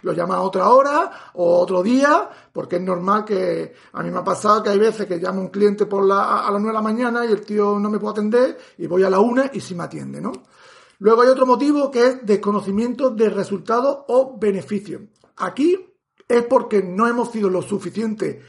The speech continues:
persuasivos y no hemos sido capaces de explicarle con claridad y no hemos sido capaces de captar su atención o simplemente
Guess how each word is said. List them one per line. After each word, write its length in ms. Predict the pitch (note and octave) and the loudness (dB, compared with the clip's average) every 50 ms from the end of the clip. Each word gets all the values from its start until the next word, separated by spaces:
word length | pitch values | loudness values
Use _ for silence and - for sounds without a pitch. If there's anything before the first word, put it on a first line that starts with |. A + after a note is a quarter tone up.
| - _ _ _ _ _ - | -20 _ _ _ _ _ 2
persuasivos 840 | A#3+ B3 A#3+ B3 - A3+ G3+ - - C4 C4+ B3+ A#3+ B3+ C4 B3+ - - - _ | 2 2 2 2 0 -2 0 2 2 0 2 2 2 2 2 0 -6 -16 -20 _
y 160 | - F#3+ F3 F3+ | -10 -8 -4 -4
no 80 | A3 | -2
hemos 160 | A3+ A#3+ G#3+ | -2 -2 -4
sido 180 | A#3 B3 A#3 A3+ | -2 -2 -2 -2
capaces 560 | G#3+ F3+ E3+ D#3+ - A#3 C4 C4 - A3+ G3+ | -2 -4 -6 -6 -6 -6 -6 -4 -2 -2 0
de 80 | G#3 B3+ | 0 0
explicarle 680 | B3 B3+ - G#3 G#3+ G#3 A3 B3+ A#3+ A#3 A3+ A#3+ A#3 | -4 -2 -4 -4 -4 0 2 2 2 2 0 -2 -2
con 200 | A#3 G3+ F3 D#3+ | -2 -4 -6 -4
claridad 600 | - G#3 G#3+ A3 A3+ G#3+ A3 A3 G#3+ G#3+ A3 A3 - - - - | -2 0 0 0 2 0 0 2 2 0 -2 -4 -10 -18 -16 -10
y 100 | G3+ F#3 | -6 -2
no 80 | G3 G#3+ | 0 0
hemos 140 | A3 G3+ | 0 0
sido 100 | A3+ B3 | -2 -4
capaces 340 | A3+ G#3+ G3+ G#3+ G#3+ A3 A3 | -2 0 0 0 0 0 2
de 120 | G3+ G3+ G3 | 0 0 0
captar 360 | F#3 D#3+ C3+ - G3+ G3+ G3+ | -2 -8 -4 -2 -2 -2 -2
su 120 | - A3 | -4 -4
atención 420 | E3+ F3+ F3 D#3+ B2+ G3+ G#3 G#3 G#3 | -4 -4 -6 -6 -2 0 0 0 0
o 80 | F3+ E3 | -4 -6
simplemente 720 | - A3+ B3 C4 B3+ B3+ C4 B3 - - C4 C#4+ E4 | -6 -6 -4 -2 0 0 0 0 0 -2 -6 -6 -6